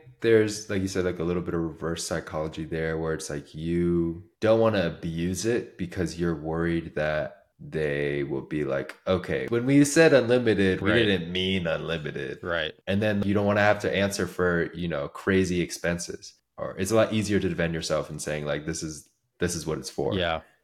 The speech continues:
Speaker 2: Yeah. I mean, the next one was tell the truth about performance.
Speaker 1: Oh, yeah. So this one is interesting. They stopped doing formal performance reviews and they shifted to in-person three sixty reviews, which means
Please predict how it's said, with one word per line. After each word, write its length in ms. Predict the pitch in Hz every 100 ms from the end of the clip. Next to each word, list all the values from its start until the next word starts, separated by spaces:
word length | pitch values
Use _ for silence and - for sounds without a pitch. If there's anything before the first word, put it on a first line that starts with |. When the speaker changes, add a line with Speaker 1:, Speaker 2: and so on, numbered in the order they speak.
| _
Speaker 2:
Yeah. 300 | 110 113 104
I 60 | 104
mean, 160 | 117
the 80 | 110
next 240 | 107 107 -
one 200 | 98 87
was 220 | 82 80
tell 200 | - 95
the 100 | 82
truth 520 | - 82 78 - - -
about 260 | 78 73
performance. 440 | 78 71 78 76 76
Speaker 1:
Oh, 80 | 90
yeah. 180 | 78 - - _ -
So 120 | 110
this 200 | 151 175
one 120 | 170
is 140 | 143 110
interesting. 640 | 98 90 82 - 65 - _ _ _ _ _ -
They 100 | 95
stopped 280 | 117 113
doing 200 | 117 113
formal 400 | 110 101 101 95
performance 500 | - 95 92 87 85
reviews 540 | 80 80 80 82 - - _
and 120 | 92 95
they 60 |
shifted 420 | 92 104 98 98
to 160 | - 95
in-person 500 | 98 98 101 95 90
three 240 | 87 90 90
sixty 400 | 87 85 85 73
reviews, 360 | - 71 71
which 200 | 73 -
means 420 | 87 87 85 -